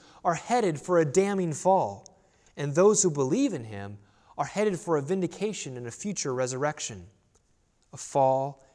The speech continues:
and a rise. The second thing he's appointed for is, um, look at it in verse thirty-four, the end, "and for a sign that is opposed."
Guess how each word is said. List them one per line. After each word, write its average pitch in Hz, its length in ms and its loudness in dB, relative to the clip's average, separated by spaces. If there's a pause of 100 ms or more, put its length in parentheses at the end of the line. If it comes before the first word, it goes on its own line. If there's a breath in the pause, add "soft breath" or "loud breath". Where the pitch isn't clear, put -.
(140 soft breath)
and 139 140 -6
a 139 40 -4
rise. 101 640 -6 (1300 loud breath)
The 190 80 2
second 302 360 8
thing 226 160 2
he's 202 140 2
appointed 220 580 2 (760 loud breath)
for 196 580 6
is, 202 400 6 (640 loud breath)
um, 175 380 0 (480)
look 233 320 4
at 208 140 10
it 208 160 0 (560 soft breath)
in 185 180 0
verse 208 260 4
thirty-four, 214 440 2
the 185 120 0
end, 180 300 0 (100)
"and 185 220 -2
for 202 200 2
a 190 60 4
sign 165 680 0
that 160 160 -2
is 147 240 -4
opposed." 143 800 -4